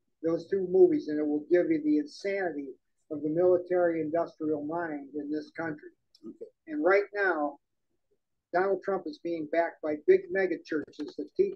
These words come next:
their flock nuclear war is God's plan for America. We don't, that's why they say there's no such thing as global warming and climate change.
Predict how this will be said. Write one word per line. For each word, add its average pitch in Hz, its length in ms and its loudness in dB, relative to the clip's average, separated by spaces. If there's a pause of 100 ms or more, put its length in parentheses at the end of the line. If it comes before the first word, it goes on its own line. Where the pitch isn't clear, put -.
their 180 240 2
flock 151 340 -2 (920)
nuclear 185 520 4
war 170 420 4
is 147 80 -4 (120)
God's 175 280 -2 (120)
plan 170 380 -8
for 151 140 -4
America. 156 440 -6 (100)
We 151 60 0
don't, 180 220 -2 (240)
that's 190 260 0
why 185 160 4
they 175 140 4
say 202 160 2
there's 165 180 2
no 190 180 -2
such 196 280 -2
thing 190 180 -6
as 156 140 -12
global 170 240 4
warming 165 300 0
and 151 120 -10
climate 190 320 -4
change. 147 240 -10